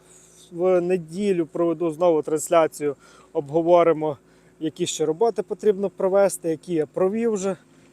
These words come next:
Ну і ви там задасте більше запитань, щось по вирощуванню. Покажу вам, е, як справиться екскаватор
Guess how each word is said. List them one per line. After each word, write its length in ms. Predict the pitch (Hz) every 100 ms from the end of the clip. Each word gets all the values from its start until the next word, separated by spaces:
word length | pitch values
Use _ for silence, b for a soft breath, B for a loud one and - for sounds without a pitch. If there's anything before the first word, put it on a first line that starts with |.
| _
Ну 80 | 254
і 80 | 208
ви 120 | 190
там 180 | 190 165
задасте 400 | 156 151 - 170
більше 360 | 147 165 -
запитань, 400 | 139 139 - 165
щось 220 | 170 156 -
по 160 | 160
вирощуванню. 600 | 151 147 - 139 123 123 -
Покажу 460 | 165 190 185 170 160
вам, 200 | 160 147 B B B
е, 360 | 147 151 151 143 139
як 240 | 170 165 - -
справиться 880 | - - 165 165 151 151 - 156 151
екскаватор 640 | - - 151 185 180